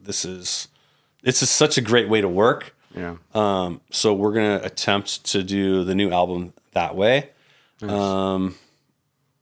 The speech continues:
Speaker 1: I'm working, I'm doing mixing for this band, Rinse and Repeat. It's sort of, you know, sort of heavy. I, I, it's, I'm ex-, um,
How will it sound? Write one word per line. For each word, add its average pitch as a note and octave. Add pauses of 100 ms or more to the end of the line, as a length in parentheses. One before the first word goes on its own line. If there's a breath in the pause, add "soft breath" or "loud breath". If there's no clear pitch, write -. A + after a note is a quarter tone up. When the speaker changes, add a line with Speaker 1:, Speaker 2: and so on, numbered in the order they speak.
(120)
Speaker 1:
I'm G#2
working, G2+
I'm G2
doing G2
mixing G2
for -
this F#2
band, F2+
Rinse A#2
and B2+
Repeat. A#2 (600 soft breath)
It's G#2
sort A2
of, F2 (580)
you G2+
know, F2+
sort G2
of F2+ (1700)
heavy. G2 (1000)
I, -
I, - (180)
it's, -
I'm G2
ex-, -
um, F#2